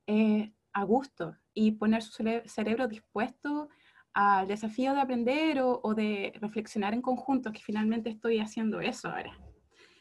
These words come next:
Em, con respecto a los profesores, viví, eh, el hacer una capacitación para,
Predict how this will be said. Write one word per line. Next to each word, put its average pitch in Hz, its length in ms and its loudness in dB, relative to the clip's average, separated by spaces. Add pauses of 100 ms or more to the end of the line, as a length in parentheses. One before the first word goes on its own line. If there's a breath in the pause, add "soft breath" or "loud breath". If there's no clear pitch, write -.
(340 soft breath)
Em, 202 560 -2 (140)
con 220 120 0
respecto 233 260 0
a - 20 2
los 247 60 -2
profesores, 247 640 -2
viví, 220 420 -2 (420 soft breath)
eh, 196 600 -4 (560)
el 190 140 -4
hacer 240 260 -2
una 254 100 2
capacitación 226 760 -2
para, 233 400 -2